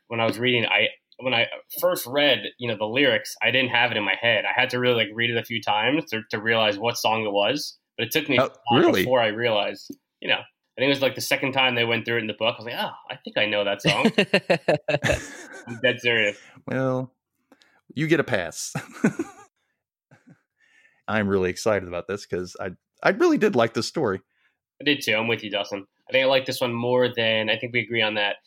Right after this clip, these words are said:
Speaker 1: I like this one more than Haunted Halloween, for sure.
Speaker 2: Zombie Halloween.
Speaker 1: Zombie Halloween, yes.
Speaker 2: <laughs>
Speaker 1: Like Sammy was saying, it's like a coherent book, and I enjoyed that. It felt to me more like, uh, an old school Goosebumps.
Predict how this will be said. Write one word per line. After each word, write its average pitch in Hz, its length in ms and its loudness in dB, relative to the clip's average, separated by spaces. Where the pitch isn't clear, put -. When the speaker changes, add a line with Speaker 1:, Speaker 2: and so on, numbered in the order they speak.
Speaker 1:
I 107 40 -4
like 120 200 -2
this 127 200 -6
one 110 240 -2
more 123 420 2
than 113 600 2
Haunted 110 220 -2
Halloween, 95 320 -4
for 123 100 -2
sure. 92 260 -2
Speaker 2:
Zombie 104 220 0
Halloween. 85 380 -4
Speaker 1:
Zombie 143 280 2
Halloween, 123 400 4
yes. 113 280 -2
Speaker 2:
<laughs> - 80 -2
Speaker 1:
Like - 120 -6
Sammy 151 260 2
was 131 160 -6
saying, 135 200 4
it's 117 100 -8
like 120 100 -4
a 120 120 2
coherent 151 680 0
book, 104 180 0
and 117 80 0
I 113 40 4
enjoyed 113 380 -2
that. 98 140 0
It 127 80 0
felt 190 200 0
to 190 40 -6
me 190 300 -4
more 151 340 2
like, 135 220 2
uh, 127 40 4
an 117 280 4
old 120 180 2
school 113 260 -6
Goosebumps. - 520 -12